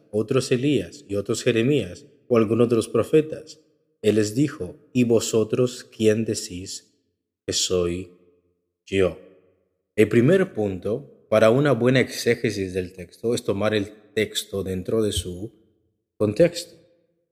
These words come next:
Y lo primero que podemos notar en este capítulo, que nos va a ayudar mucho, es que el tema central o el contexto de este pasaje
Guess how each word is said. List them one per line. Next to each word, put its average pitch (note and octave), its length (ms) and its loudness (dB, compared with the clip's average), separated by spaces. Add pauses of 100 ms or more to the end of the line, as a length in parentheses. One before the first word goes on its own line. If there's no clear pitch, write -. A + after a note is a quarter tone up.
Y A2 60 -2
lo A2 100 6
primero A#2+ 420 4
que C#3 80 0
podemos A#2+ 480 0
notar G2 600 0
en G2+ 140 -2
este G#2+ 260 -2
capítulo, F#2+ 600 -4
que - 80 -4
nos G2 240 -2
va A#2 180 4
a - 140 -4
ayudar G#2+ 1160 2
mucho, B2 680 2 (920)
es C3+ 280 6
que - 920 -2
el G#2+ 420 0
tema E3 340 6
central G#2+ 920 -4
o A#2+ 100 4
el A2+ 160 0
contexto A2+ 800 0
de A#2 120 2
este A#2 220 -2
pasaje G2 680 -2